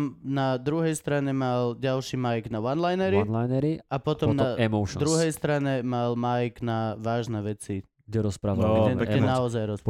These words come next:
Speaker 2: Poču-, a krásne, akože krá-, a tie, a presne tam bolo
Speaker 1: Ty kokos,
Speaker 2: ci-,
Speaker 1: ľudí skladal ako z
Speaker 2: a
Speaker 1: lega.
Speaker 2: hej,
Speaker 1: Máme.
Speaker 2: poču-, a tam, ke-, keď som ho počúval, hovorím, áno, ty si písal Chappelle Show.
Speaker 1: Yep.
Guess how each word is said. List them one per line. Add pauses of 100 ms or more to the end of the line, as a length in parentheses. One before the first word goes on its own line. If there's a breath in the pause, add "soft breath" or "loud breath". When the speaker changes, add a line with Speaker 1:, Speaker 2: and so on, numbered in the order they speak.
Speaker 2:
Poču-,
a
krásne,
akože
krá-,
a
tie,
a
presne
tam
bolo
Speaker 1:
Ty
kokos,
Speaker 2:
ci-,
Speaker 1:
ľudí
skladal
ako
z
Speaker 2:
a
Speaker 1:
lega.
Speaker 2:
hej,
Speaker 1:
Máme.
Speaker 2:
poču-,
a
tam,
ke-,
keď
som
ho
počúval,
hovorím,
áno,
ty
si
písal
Chappelle
Show.
Speaker 1:
Yep.